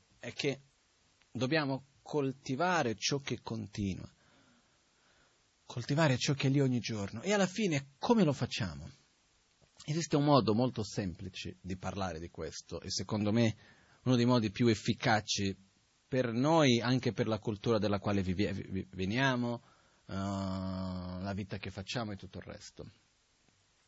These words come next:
Se noi ci fermiamo a guardare dentro di noi stessi, quando dico ci fermiamo intendo dire smettendo di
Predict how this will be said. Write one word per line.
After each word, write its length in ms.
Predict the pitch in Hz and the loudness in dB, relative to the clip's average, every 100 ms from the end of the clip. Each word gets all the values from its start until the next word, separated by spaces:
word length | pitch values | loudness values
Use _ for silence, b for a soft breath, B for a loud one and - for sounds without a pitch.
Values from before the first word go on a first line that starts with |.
| _ _ _ _ _ _ _ | _ _ _ _ _ _ _
Se 160 | - | -2
noi 240 | 170 196 - _ _ _ _ - | 2 2 0 _ _ _ _ -16
ci 180 | - - | -8 -6
fermiamo 760 | - 117 127 131 98 95 92 - _ _ _ _ _ _ _ _ _ _ _ _ _ | -4 -2 -2 -2 -4 -6 -8 -14 _ _ _ _ _ _ _ _ _ _ _ _ _
a 80 | 104 | -2
guardare 380 | 104 104 120 110 | 0 2 2 2
dentro 260 | 104 98 | 0 -2
di 100 | 98 | -4
noi 120 | 101 | -4
stessi, 420 | 98 - 104 92 - | -6 -6 -6 -6 -8
quando 200 | 117 120 | -4 -2
dico 240 | 117 117 | -2 -2
ci 120 | - | -4
fermiamo 500 | - 110 117 139 123 | -2 0 4 6 6
intendo 340 | 104 104 104 104 | 4 2 2 2
dire 380 | 104 104 101 b b b b _ | 2 2 0 b b b b _
smettendo 680 | - - 110 98 127 120 107 | -12 -8 -6 -2 -2 0 -2
di 300 | 110 113 | 0 -2